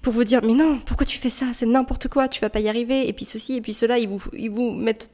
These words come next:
toute leur peur en tête, toutes leurs croyances, tous leurs schémas limitants pour vous dissuader de le faire.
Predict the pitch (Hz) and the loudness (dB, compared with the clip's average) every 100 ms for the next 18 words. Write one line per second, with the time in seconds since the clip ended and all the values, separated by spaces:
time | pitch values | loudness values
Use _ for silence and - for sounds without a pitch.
0 | - 381 - 269 - - - 277 269 233 | 2 4 4 2 2 0 8 8 8 0
1 | 226 247 302 - 214 - - - - - | -4 -2 -2 -2 -4 -4 -16 -18 -18 -6
2 | 285 247 240 - - - 311 294 262 294 | -4 2 2 4 4 6 6 6 6 2
3 | - - - - 240 226 - - 330 311 | -2 -8 -12 -6 -4 -2 0 0 2 2
4 | 285 262 254 247 254 320 - - - - | 2 2 0 0 0 -2 -6 -18 -18 -18
5 | - - - _ - 330 311 220 233 233 | -18 -20 -20 _ 4 6 6 2 0 -2
6 | 226 - - - 262 202 220 240 - - | 0 2 2 6 4 4 2 0 -8 -14
7 | 185 214 214 208 - 185 226 | 0 2 6 6 4 2 -2